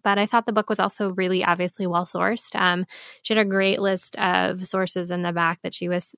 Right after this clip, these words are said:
um, attributing pieces of the verses to, and then, um, had some good, um, intro and concluding text, kind of giving some context to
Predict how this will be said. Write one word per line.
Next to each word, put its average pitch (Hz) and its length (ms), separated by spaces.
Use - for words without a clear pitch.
um, 208 360
attributing 185 580
pieces 175 360
of 170 120
the 180 120
verses 170 520
to, 170 440
and 190 180
then, 180 300
um, 180 320
had 185 260
some 190 180
good, 175 540
um, 180 420
intro 175 480
and 170 260
concluding 175 560
text, - 480
kind 185 140
of 180 80
giving 180 260
some 175 160
context - 760
to 175 380